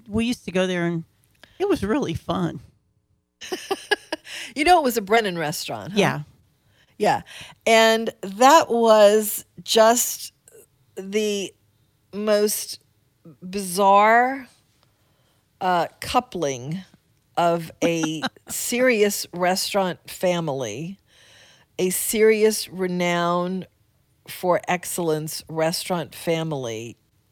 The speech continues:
Speaker 2: and that. I'm trying to remember which Brennan it was.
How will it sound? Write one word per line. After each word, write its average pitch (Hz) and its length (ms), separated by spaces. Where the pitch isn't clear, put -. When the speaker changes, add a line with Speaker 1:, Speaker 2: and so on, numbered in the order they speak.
Speaker 2:
and 156 320
that. 98 640
I'm 254 100
trying 466 200
to 453 100
remember 202 340
which 175 480
Brennan 165 420
it 147 200
was. 139 500